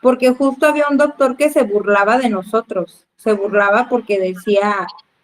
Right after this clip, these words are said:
como de que nos veía orando y nos veía poniéndole alabanzas y así, él se reía de nosotros, entonces nos dijo,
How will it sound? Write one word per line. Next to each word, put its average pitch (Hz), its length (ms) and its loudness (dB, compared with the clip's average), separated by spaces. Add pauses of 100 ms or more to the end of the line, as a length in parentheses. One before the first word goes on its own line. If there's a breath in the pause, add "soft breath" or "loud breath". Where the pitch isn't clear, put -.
(240)
como 240 280 2
de 233 140 0
que 233 120 0
nos 233 180 0
veía 220 360 4
orando 240 500 0
y 226 60 0
nos 208 180 0
veía 196 400 -2
poniéndole 226 480 -2
alabanzas 208 640 0
y 208 60 -6
así, 262 300 -4
él 220 180 0
se 277 100 0
reía 220 320 2
de 208 100 0
nosotros, 214 460 -6
entonces 208 300 -2
nos 226 180 -4
dijo, 220 400 -2